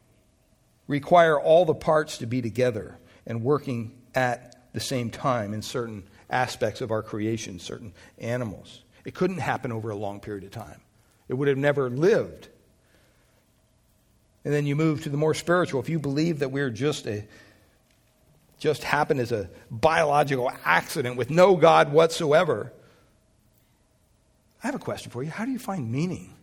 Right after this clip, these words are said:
How do you find hope? How do you find purpose in life? Or lastly, some people will say, "Well, the Bible endorses slavery or the oppression of women or homophobia." Sometimes this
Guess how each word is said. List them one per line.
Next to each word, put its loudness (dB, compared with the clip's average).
How -4
do 0
you 0
find -6
hope? -2
How -4
do -8
you -12
find -8
purpose -8
in -16
life? -20
Or 4
lastly, 4
some -4
people -4
will -4
say, -4
"Well, 2
the 2
Bible 2
endorses 2
slavery 2
or 0
the -2
oppression -2
of -2
women 0
or -2
homophobia." 2
Sometimes -2
this -4